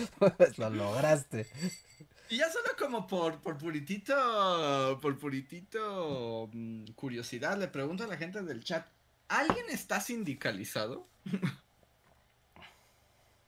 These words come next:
Speaker 2: O sea, ¿alguien de lo que nos escucha es parte de un, un sindicato de verdad, no de los patitos que ahora te obligan a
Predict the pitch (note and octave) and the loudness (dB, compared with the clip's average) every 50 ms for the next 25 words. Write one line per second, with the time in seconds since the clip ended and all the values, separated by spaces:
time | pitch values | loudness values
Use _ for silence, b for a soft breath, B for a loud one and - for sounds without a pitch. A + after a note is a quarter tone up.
0 | _ _ _ _ _ _ _ - C3 - - B2+ B2+ - - F3 G3 A3 B3+ C#4+ | _ _ _ _ _ _ _ -16 -10 -6 -4 -2 -2 0 0 0 0 0 0 0
1 | C4+ B3 F#3+ E3 - - C3 B2 A#2+ - B2 - - - - - D3+ F#3 F#3 F#3 | 0 0 -2 -2 -2 -2 -2 -2 -4 -4 -6 -8 -8 -8 -4 -2 -2 -2 -2 -2
2 | - A3 A3+ B3+ C4+ - - D3 - - - - F3+ - - - G#3 G3 G3 - | -2 -2 -2 -2 -4 -6 -6 -8 -8 -6 -2 0 0 0 0 0 -4 -4 -6 -6
3 | - - B3+ C#4+ C#4+ F4 - G#4+ G#4+ D#4 D4 - C#4+ C#4+ B3 G#3 F3 E3 D3 D3+ | -6 -2 0 2 4 4 4 4 4 4 4 4 4 4 6 4 4 4 4 4
4 | D#3 D3 C#3 D3+ E3 G3+ A#3+ C4+ C4+ B3 G#3+ - - F3 D#3+ - - - - G#3 | 2 2 2 2 2 4 4 4 4 4 2 -2 -2 -2 0 2 2 2 2 0
5 | - - E3 E3 E3+ E3+ E3+ - C#3 B2+ B2 A#2+ A#2+ C3 C3+ D3+ D3+ D#3 D3+ D3 | 0 0 0 2 0 0 0 0 0 0 0 0 0 0 0 0 0 0 0 0
6 | C3+ B2+ A#2 A2 A2 G#2+ G#2+ G#2+ G#2+ | -2 -2 -4 -4 -4 -4 -6 -6 -8